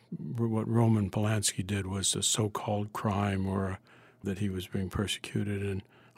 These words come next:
I know one line was, "Why make him out to be Darth Vader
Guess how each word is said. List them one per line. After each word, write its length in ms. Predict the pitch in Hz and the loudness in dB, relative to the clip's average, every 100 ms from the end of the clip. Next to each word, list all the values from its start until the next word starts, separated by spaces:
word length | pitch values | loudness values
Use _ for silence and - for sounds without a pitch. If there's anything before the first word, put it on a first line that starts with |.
| - | 0
I 40 | |
know 120 | 107 | 2
one 280 | 107 117 113 | 4 6 6
line 340 | 107 107 101 101 | 6 4 4 2
was, 380 | 98 95 - - - - _ - | 2 0 -2 -4 -16 -20 _ -4
"Why 160 | 110 107 | 2 4
make 280 | 113 107 110 | 4 4 2
him 100 | 107 | 4
out 200 | 107 - | 2 -2
to 100 | 98 | -4
be 240 | 107 104 | 0 0
Darth 360 | 104 101 107 - | 0 0 0 -2
Vader 480 | 101 101 101 104 | -2 0 0 -2